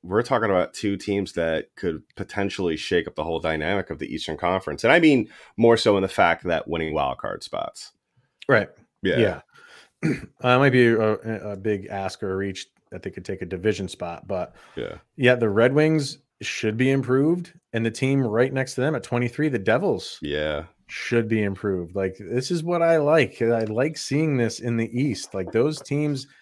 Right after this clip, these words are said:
Speaker 2: that were at the bottom were just like, you know, "We, we gotta get better." And that's been happening over the course of a handful of seasons. And now they're, they're at the point where they can start making some waves. Uh, the Red Wings are definitely that team.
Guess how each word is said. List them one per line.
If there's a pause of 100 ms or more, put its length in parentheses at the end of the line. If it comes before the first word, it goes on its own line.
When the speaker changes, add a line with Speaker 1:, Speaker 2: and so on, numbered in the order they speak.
(140)
Speaker 2:
that
were
at
the
bottom
were
just
like, (880)
you
know,
"We,
we
gotta
get
better." (480)
And
that's
been
happening
over
the
course
of
a
handful
of
seasons.
And
now
they're,
they're (180)
at
the
point
where
they
can
start (680)
making
some
waves. (440)
Uh,
the
Red
Wings
are
definitely
that
team.